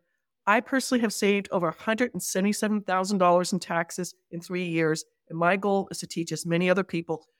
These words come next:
business owners and ten ninety-nine income earners and real estate investors, because we, we, we don't talk about death and taxes are a taboo subject.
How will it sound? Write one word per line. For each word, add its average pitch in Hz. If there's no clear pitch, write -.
business 220
owners 254
and 165
ten 185
ninety-nine 175
income 240
earners 254
and 202
real 196
estate 170
investors, -
because -
we, 269
we, 240
we 233
don't 254
talk 277
about -
death 214
and 247
taxes 247
are 185
a 180
taboo 202
subject. -